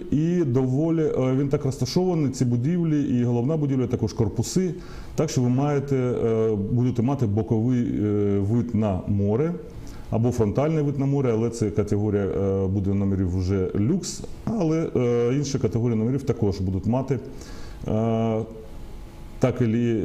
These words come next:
інакше, е, вид на море, якщо ви не обираєте, наприклад, е, більш дешевий варіант, це корпуси Анекс, вони додаткові, вони, м, знаходяться умовно на другій лінії, позад-,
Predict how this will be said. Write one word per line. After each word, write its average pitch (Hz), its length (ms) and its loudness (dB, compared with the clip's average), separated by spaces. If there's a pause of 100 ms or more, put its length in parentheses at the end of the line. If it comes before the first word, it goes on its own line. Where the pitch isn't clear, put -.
інакше, 135 400 0
е, 104 480 0 (420)
вид 117 160 0
на 110 100 0
море, 160 340 0 (380)
якщо 117 400 0
ви 131 200 0
не 127 260 2
обираєте, 120 880 0 (360)
наприклад, 117 600 0 (100)
е, 104 200 2
більш 110 180 2
дешевий 101 440 0
варіант, 156 380 0
це 123 220 -2
корпуси 107 640 -2
Анекс, 165 420 -2
вони 110 180 0
додаткові, 104 540 0
вони, 156 260 0
м, 120 420 0
знаходяться 123 480 0
умовно 117 500 2
на 104 120 2
другій 101 320 0
лінії, 156 380 0 (960)
позад-, 143 760 0